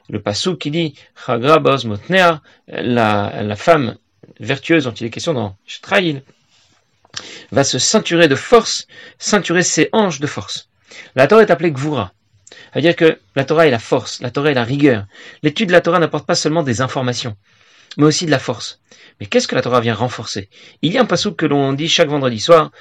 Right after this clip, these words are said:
dans le passa-, dans le passage qui précède le Kiddush, Eshet Ra'il,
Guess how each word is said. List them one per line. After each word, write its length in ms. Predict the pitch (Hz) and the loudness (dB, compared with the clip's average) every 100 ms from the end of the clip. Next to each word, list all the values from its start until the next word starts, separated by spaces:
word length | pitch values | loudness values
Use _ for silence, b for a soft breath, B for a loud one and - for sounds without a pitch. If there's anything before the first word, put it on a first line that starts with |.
| b b - | b b -6
dans 80 | 135 | -4
le 60 | |
passa-, 260 | - - - - | -4 -4 -4 -4
dans 180 | 117 120 | -2 -2
le 60 | 120 | 0
passage 320 | 131 156 143 | 0 0 -2
qui 100 | 123 | -4
précède 320 | - 139 - | -8 -6 -6
le 60 | 117 | -4
Kiddush, 340 | 175 156 139 - | -4 -4 -6 -6
Eshet 180 | - - | -8 -2
Ra'il, 380 | 160 151 139 | 0 0 -2